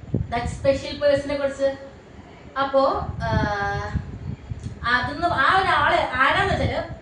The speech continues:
ഇപ്പം എന്റെ കൂടെ ഒരു പതിനഞ്ച് വർഷം കൊണ്ട് ഒരു പ-, അതായത് പതിനഞ്ച് വർഷം കൊണ്ട് എന്റെ കൂടെ ഉള്ള ഒരാളാണ്, എന്റെ ബെസ്റ്റ് ഫ്രണ്ട് ആണ്.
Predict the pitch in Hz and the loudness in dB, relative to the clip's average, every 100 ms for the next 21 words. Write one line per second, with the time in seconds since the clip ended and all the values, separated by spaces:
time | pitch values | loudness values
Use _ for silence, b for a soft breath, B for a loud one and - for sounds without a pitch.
0 | - - - 262 - 330 320 277 277 302 | -18 -20 -12 -10 -2 0 0 -2 0 2
1 | 277 277 269 285 - 262 277 285 330 262 | 4 2 2 -2 0 0 -2 -2 0 0
2 | - 311 311 269 240 240 - - - - | -2 -4 -2 0 -2 -2 -2 -4 -8 -12
3 | - - 240 262 262 262 269 285 269 254 | -12 -8 -6 0 2 4 4 4 2 0
4 | 285 277 285 247 - 294 247 269 254 - | 0 0 0 0 -2 -6 -2 -2 -2 -2
5 | - 233 262 269 240 - 196 208 214 226 | -4 -2 0 0 0 0 -2 -2 -4 -4
6 | 202 196 202 202 277 294 262 165 185 269 | -6 -4 -4 -4 -6 -4 -2 -4 -4 -4
7 | - - | -4 -6